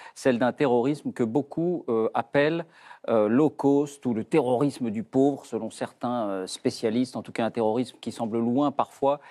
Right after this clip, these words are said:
des organisations, euh, structurées. Parlons directement. Vous dites, il faut s'habituer à cela, il faut vivre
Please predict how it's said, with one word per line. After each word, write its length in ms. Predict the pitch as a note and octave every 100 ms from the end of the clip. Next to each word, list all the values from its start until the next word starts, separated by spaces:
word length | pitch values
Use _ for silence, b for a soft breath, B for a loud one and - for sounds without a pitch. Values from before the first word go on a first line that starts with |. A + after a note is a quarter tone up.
| B B
des 180 | A#2+ A2+
organisations, 760 | A#2 A#2 A#2+ A#2 A#2 - D3 B2+
euh, 60 |
structurées. 600 | - - - A#2+ A#2 A#2 B B _
Parlons 320 | F#3 E3 G#3 E3
directement. 720 | B2+ A#2+ - A#2+ A2 G2 - B B
Vous 160 | - C3
dites, 280 | C3 E3+ -
il 160 | B2+ A2+
faut 220 | - A3+
s'habituer 500 | - B2+ A#2 - A#2
à 60 |
cela, 340 | G2+ - G2 A#2+ B B
il 160 | F#3 E3
faut 220 | - D3
vivre 440 | A#2+ A#2+ D3+ D3+